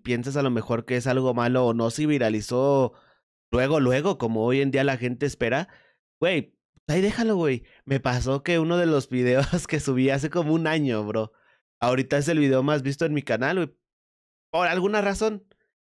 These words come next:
La edición está mal. Me acuerdo que en su momento en la Academia B G C yo dije, "Pues mira, acabo de editar este video, ¿qué tal?". Me dijeron, "Ok, puede, puede mejorar en esto, en esto, en esto, en esto".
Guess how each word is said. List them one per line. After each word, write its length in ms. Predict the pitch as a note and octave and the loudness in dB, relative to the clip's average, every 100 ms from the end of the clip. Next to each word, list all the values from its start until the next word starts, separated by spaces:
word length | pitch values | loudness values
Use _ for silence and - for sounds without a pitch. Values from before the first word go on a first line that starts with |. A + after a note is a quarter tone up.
| _ _ | _ _
La 80 | D3+ | -2
edición 380 | E3 D3+ E3 F3+ | 0 0 0 0
está 240 | E3+ E3 | 0 0
mal. 640 | D3+ C#3 D3 D3+ C#3+ C#3 B2 | 0 -2 0 2 2 0 0
Me 100 | C3+ | -2
acuerdo 400 | B2+ C3+ C3+ A#2+ | 0 0 0 -2
que 320 | C#3 B2 A#2+ | 0 2 2
en 160 | A#2+ | 0
su 80 | A#2+ | -2
momento 500 | B2 A#2+ B2 C3 C#3 | -2 0 -2 2 2
en 120 | B2+ | 2
la 80 | A#2 | 0
Academia 420 | A2 A2+ A2+ B2+ | -2 0 2 2
B 140 | B2+ B2 | 2 0
G 160 | B2+ | -2
C 200 | A#2+ B2 | -2 0
yo 140 | B2+ B2+ | 0 0
dije, 220 | B2 C3+ | -2 -4
"Pues 200 | - B2+ | -6 -6
mira, 200 | D#3+ F#3+ | -2 -2
acabo 240 | E3+ D#3+ | 0 0
de 80 | F3+ | 0
editar 240 | D3 C3 D3+ | 0 0 -2
este 240 | D3 D3 | 0 -2
video, 360 | C#3+ D3 E3+ F3 | 0 0 -2 -4
¿qué 120 | D3+ | -4
tal?". 260 | - C#3 G#2+ - _ _ _ - | -2 -2 -4 -14 _ _ _ -4
Me 60 | C3+ | -2
dijeron, 520 | C3+ D3 C#3+ C#3 - _ - | 2 2 2 0 -4 _ -6
"Ok, 200 | D3+ F3+ G#3 B3 A#3+ - | -4 -2 0 -2 -4 -2
puede, 400 | D#3 D3+ C#3 B2+ | 0 2 2 2
puede 240 | C3+ C#3+ | 0 2
mejorar 420 | C#3+ A#2+ B2+ B2+ | 0 0 0 2
en 140 | B2+ C3 | 2 0
esto, 220 | D3+ C#3 | -2 0
en 80 | B2 | -2
esto, 220 | A#2+ A#2+ | -2 -2
en 100 | A#2 | -4
esto, 180 | A2 A2 | -4 -6
en 60 | |
esto". 220 | G#2 - | -6 -10